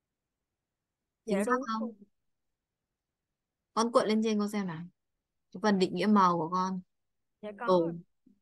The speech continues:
Speaker 2: có blue rồi.
Speaker 1: Ờ.
Speaker 2: Rồi,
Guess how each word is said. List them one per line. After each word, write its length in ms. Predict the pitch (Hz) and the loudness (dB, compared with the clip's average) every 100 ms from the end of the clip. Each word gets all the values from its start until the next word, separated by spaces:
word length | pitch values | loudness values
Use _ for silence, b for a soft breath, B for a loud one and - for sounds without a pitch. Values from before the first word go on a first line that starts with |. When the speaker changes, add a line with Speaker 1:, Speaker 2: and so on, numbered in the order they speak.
| _ | _
Speaker 2:
có 260 | - 160 185 | 2 6 6
blue 340 | 220 208 208 190 | 6 6 6 4
rồi. 340 | 180 170 165 165 _ _ _ _ _ _ _ _ _ _ _ _ _ _ _ _ _ _ _ _ _ _ _ _ _ _ _ _ _ _ _ _ _ _ _ _ _ _ - | 4 2 0 -8 _ _ _ _ _ _ _ _ _ _ _ _ _ _ _ _ _ _ _ _ _ _ _ _ _ _ _ _ _ _ _ _ _ _ _ _ _ _ -18
Speaker 1:
Ờ. 260 | 143 139 - - - _ _ _ _ _ _ _ - - _ _ _ _ _ _ _ _ _ _ _ _ _ _ _ _ 208 | -14 -14 -14 -20 -20 _ _ _ _ _ _ _ -20 -20 _ _ _ _ _ _ _ _ _ _ _ _ _ _ _ _ -4
Speaker 2:
Rồi, 140 | 196 | 0